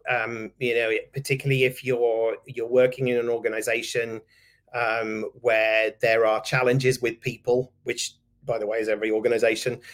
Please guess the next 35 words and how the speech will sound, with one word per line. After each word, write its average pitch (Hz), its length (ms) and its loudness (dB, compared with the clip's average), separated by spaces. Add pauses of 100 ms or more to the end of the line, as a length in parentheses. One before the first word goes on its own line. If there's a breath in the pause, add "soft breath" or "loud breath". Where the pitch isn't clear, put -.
(320 loud breath)
Um, 127 520 4
and 127 400 2 (100)
if 131 160 -2
you're 139 120 4
looking 139 300 4
for 139 80 0
an 131 80 2
executive 127 540 -4
coach, 151 400 2
or 120 140 2
if 110 160 -6
you're 120 80 0
looking 117 340 -6
for 110 240 -4
executive 104 480 -8
coaches - 400 -6
to - 160 -18
work 110 260 -2
in 107 80 -6
your 104 200 -4
organization, 120 840 -2 (500 soft breath)
um, 113 540 -4
if 131 240 2
you're 120 120 4
looking 127 520 0
to 117 720 -2
think 135 420 2
through 127 800 4 (300 soft breath)
some 127 280 0
innovative 135 520 2
approaches 123 560 0
to 113 100 -8
leadership 117 480 -6
development, 127 640 2 (600)
um, 110 480 -4